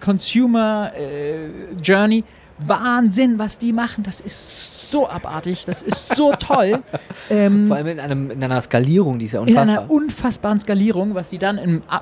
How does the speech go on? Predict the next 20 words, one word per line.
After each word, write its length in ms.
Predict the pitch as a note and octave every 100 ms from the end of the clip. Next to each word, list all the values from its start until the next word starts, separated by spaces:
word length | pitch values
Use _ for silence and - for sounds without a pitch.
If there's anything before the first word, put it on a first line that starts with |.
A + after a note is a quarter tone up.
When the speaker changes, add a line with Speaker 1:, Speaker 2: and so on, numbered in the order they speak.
| -
Speaker 1:
Bereich 320 | D#3+ E3 D3+
Upsale 500 | - - - A#3+ A3+
und 140 | E3 D#3+
V-I-P-Experience 760 | F3+ - - G3+ - A3+ G#3+
noch 60 | G#3
machen, 220 | G3+ G3
ist 140 | - F3
nochmal 640 | E3+ F3+ C4 - F3+ D#3
gigantisch, 540 | E3 D3+ D#3 D#3+ F#3
Sicherheit 460 | D#3 A3 A3+ F3+ F3
sowieso. 360 | A3 F3+ D#3 F3 - - - - - -
Das 440 | G3 D4 C#4+ -
sind 240 | A3 G#3+ G#3 -
so 280 | D3 D3+ G3
unfassbare 720 | F#3+ F#3+ - A#3 G#3+ - G#3+
Profis 640 | G#3+ - A3+ - F#3 A3 - - - - - -
und 380 | F#3+ F#3 F3+ - - - -
da 100 | F3+
sitzt 340 | D3 A3+ - C#4
du 240 | D#4 G#4